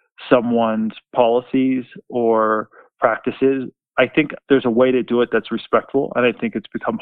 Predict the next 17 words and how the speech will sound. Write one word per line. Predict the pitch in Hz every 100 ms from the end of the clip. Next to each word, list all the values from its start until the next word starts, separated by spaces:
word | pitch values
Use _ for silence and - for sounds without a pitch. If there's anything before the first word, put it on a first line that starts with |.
| -
hard | 117 117 113
to | 113 104
do | 107
that. | 123 127 - _ _ _ _ -
But | 117
we | 120 -
still | 139 131
need | 127
to | 117
recognize | 113 117 - 117 117 113 110 104 -
that | 117 110 110 - _ _ -
we | 127
need | 123 120
to | 123
lower | 110 123 131 143 143 123 113
the | 123
discourse. | 110 113 - 120 113 113